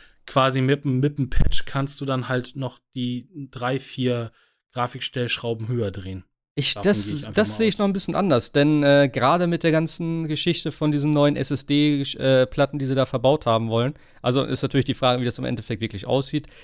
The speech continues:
Speaker 2: aber da könnte ich mir schon vorstellen, dass eine darauf optimierte Version wesentlich besser und schneller läuft, als eine,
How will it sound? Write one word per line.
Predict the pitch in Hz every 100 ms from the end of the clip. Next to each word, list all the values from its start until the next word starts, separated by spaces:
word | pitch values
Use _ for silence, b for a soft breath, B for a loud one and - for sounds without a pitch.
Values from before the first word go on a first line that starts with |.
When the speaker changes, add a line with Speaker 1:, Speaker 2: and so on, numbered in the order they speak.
| B -
Speaker 2:
aber | 110
da | 117 123 175
könnte | 185 156
ich |
mir | 165 143
schon | 160 156
vorstellen, | 156 151 -
dass | 135
eine | - 135 135
darauf | - 123 156 180 -
optimierte | 143 - 123 120 196 131
Version | 110 104 104 104 92
wesentlich | 131 147 139 -
besser | 139 131 127
und | 120
schneller | 127 127 113
läuft, | 131 120 - -
als | 117 -
eine, | 120 127 127